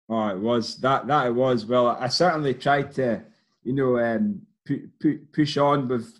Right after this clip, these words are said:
with that motivation and inspiration. And, uh, I, I,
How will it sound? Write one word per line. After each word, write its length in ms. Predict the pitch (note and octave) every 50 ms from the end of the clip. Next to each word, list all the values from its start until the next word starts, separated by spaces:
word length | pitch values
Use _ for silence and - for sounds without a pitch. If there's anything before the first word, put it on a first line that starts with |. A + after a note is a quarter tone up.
| _ -
with 180 | B2 B2 G#2+ G#2
that 220 | C3+ C#3 A#2 A2
motivation 600 | B2+ C3 C3+ A#2+ A2 A#2 C3+ C#3 C3 - - A#2+ A#2+
and 140 | A2+ A2 B2
inspiration. 760 | C3 B2 - - B2+ A#2+ B2+ C3 C3 C3 - B2+ A#2+ A2+
And, 180 | A2+ G#2+ G#2 F2+ - - - _ _ _ _ _ _ _ -
uh, 40 | G#2+ A2+ A2+ A2+ A2+ A2 F#2+
I, 80 | A#2 A#2
I, 240 | G#2+ - - F#2+